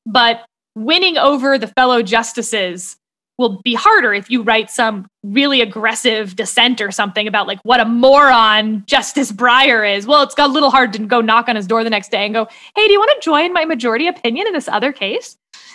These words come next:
Um, so there's that aspect to it. I also think that, um, overall, they want the smallest outcomes as possible.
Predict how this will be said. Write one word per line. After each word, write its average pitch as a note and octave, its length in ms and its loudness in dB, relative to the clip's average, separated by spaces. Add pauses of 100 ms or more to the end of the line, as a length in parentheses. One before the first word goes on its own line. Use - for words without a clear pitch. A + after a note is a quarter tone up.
(140)
Um, A#3+ 340 2 (1400)
so D#4+ 260 4
there's C4+ 300 2 (100)
that C#4 340 2 (160)
aspect G3 520 -4
to G3+ 160 -8
it. C#4 280 -6 (300)
I C4 260 0
also D#4 440 0
think A#3 440 -4 (160)
that, A3 580 -2
um, G3+ 540 -4 (840)
overall, C#4 840 2 (300)
they B3+ 240 2
want D#4 260 -2
the C#4+ 100 -6
smallest C4 1120 -2
outcomes D#4+ 520 -4
as C#4 120 -8
possible. D#4 640 -6